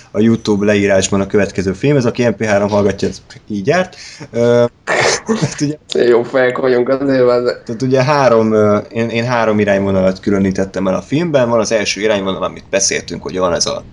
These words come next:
Speaker 2: Várjál, azt mondjuk el, ha aki még itt maradt, ez még nem látta a filmet, hogy egy három mondatban, hogy miről szól, vagy mi
Speaker 1: Igen,
Speaker 2: az.
Speaker 1: hát arról van szó, hogy a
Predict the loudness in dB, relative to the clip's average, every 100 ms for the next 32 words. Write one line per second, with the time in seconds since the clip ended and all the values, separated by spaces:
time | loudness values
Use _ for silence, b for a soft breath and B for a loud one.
0 | -6 -2 2 2 0 -4 -6 -6 -6 0
1 | 0 0 -2 2 4 2 0 -8 -6 -2
2 | 0 0 2 2 0 0 2 2 0 -4
3 | -14 -4 -2 2 2 4 2 2 0 -2
4 | 0 0 2 0 -4 -6 -20 -12 -8 -8
5 | -4 -2 0 0 -2 -2 -2 0 2 0
6 | 0 -4 -4 -4 0 0 0 -2 -2 0
7 | 2 2 2 0 0 2 2 0